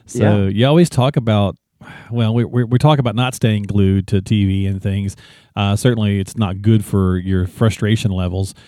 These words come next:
Speaker 1: So when it comes to inflation, but man, it just, it seems it's hard to avoid, uh, all the news, and it seems like it's even harder for them to fix it. I mean, they're, they've got a real pickle.
Speaker 2: Yeah, I mean, that's the big problem facing the Federal Reserve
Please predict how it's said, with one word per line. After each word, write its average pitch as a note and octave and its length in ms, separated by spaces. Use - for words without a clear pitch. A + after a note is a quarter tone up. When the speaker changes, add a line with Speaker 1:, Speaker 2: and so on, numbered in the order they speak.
Speaker 1:
So - 100
when A2 100
it G2 80
comes G#2+ 220
to G#2 100
inflation, G2 480
but F#2+ 160
man, D#3 160
it E3+ 60
just, F3 200
it C#3 160
seems F3 380
it's A#2+ 140
hard C#3 260
to B2 120
avoid, A2+ 640
uh, G2 340
all A2+ 220
the G#2+ 100
news, G#2+ 460
and A2 180
it G2+ 120
seems B2 260
like A2 140
it's A2 240
even A2+ 220
harder C3 380
for A2 140
them G#2 180
to F#2 100
fix - 300
it. F#2+ 80
I F#2+ 60
mean, F#2 480
they're, C3 300
they've B2+ 300
got A#3+ 160
a F#3 40
real F3 160
pickle. - 320
Speaker 2:
Yeah, F#3 140
I D#3+ 40
mean, D3 140
that's F#3 260
the G4+ 80
big F#4 200
problem F3 460
facing C#3 400
the A#2 80
Federal C3 400
Reserve A2 640